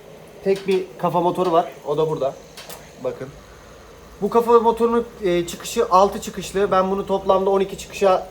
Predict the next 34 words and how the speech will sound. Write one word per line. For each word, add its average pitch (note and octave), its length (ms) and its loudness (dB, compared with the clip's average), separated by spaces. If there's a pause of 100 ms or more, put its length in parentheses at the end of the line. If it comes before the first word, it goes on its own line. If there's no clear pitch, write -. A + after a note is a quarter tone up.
e, A#2+ 640 0
çevirdim. C3+ 460 -4 (160)
T F3+ 260 4
koydum C3+ 280 0
hepsine A#2+ 280 -6
teker A2+ 340 -4
teker. D3 260 -4 (680)
İki F3 260 -4
burada, E3 340 6
iki E3 320 -6
burada, D#3 300 4
iki E3 280 -6
burada, D#3 400 2
iki E3 240 -10
burada. E3+ 480 4 (540)
En F#3+ 120 6
altlara F#3 440 6
da F3 40 0
ikişer F3 380 0
tane E3+ 260 0
koydum. C#3 280 -4 (880)
Güzel D#3+ 280 4
bir E3+ 240 0
sistem - 400 -2
yaptık. E3 280 -4 (1080)
Bakalım C#3+ 360 -2
nasıl C#3+ 220 -4
olacak. C3 260 -6 (380)
Normalde A3+ 380 4
bunun A#3 160 0
sump A#3+ 260 0
sistemi A#3+ 440 -4
şu - 100 -14
şekilde, F#3 540 -4